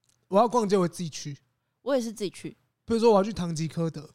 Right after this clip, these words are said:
Speaker 2: 嗯。
Speaker 1: 我自-，啊，唐吉诃德，对不起，讲错。对，
Speaker 2: 嗯。
Speaker 1: 你有看过那新闻吗？
Speaker 2: 我没有。
Speaker 1: <laughs> 等一下播给你看。
Speaker 2: 好。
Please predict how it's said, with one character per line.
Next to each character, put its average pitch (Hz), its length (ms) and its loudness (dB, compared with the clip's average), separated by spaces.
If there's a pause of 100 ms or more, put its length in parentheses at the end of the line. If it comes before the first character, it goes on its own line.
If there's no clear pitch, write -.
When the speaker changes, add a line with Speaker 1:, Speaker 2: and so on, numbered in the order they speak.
Speaker 2:
嗯。 175 260 -10
Speaker 1:
我 165 100 -6
自-， 180 200 -12
啊， - 80 -14
唐 226 240 -6
吉 214 140 -2
诃 269 360 8
德， 170 260 4
对 196 140 2
不 202 60 4
起， 170 120 -4
讲 165 200 -4
错。 185 260 2 (300)
对， 185 160 2
Speaker 2:
嗯。 214 280 -2
Speaker 1:
你 196 40 -2
有 202 80 0
看 214 100 0
过 208 80 2
那 202 60 4
新 190 180 0
闻 165 140 0
吗？ 139 200 -8
Speaker 2:
我 196 140 -6
没 202 120 0
有。 254 60 0
Speaker 1:
<laughs> - 500 2
等 - 20 -20
一 180 40 -2
下 208 80 0
播 202 160 0
给 185 100 2
你 160 40 -4
看。 170 280 -4
Speaker 2:
好。 185 500 4